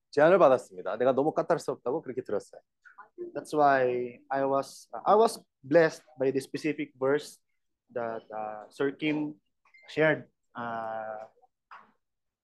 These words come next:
Speaker 2: kanina. <laughs> Sinare niya kanina.
Speaker 1: 음.
Speaker 2: 아.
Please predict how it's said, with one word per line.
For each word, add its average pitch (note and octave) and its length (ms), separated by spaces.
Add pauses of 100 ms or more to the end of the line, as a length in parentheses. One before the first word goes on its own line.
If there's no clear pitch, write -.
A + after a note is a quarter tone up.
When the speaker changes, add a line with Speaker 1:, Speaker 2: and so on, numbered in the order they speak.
(420)
Speaker 2:
kanina. A#2 320
<laughs> - 500
Sinare D#3 300
niya C#3+ 80
kanina. C3+ 420
Speaker 1:
음. G2+ 300 (160)
Speaker 2:
아. A2 320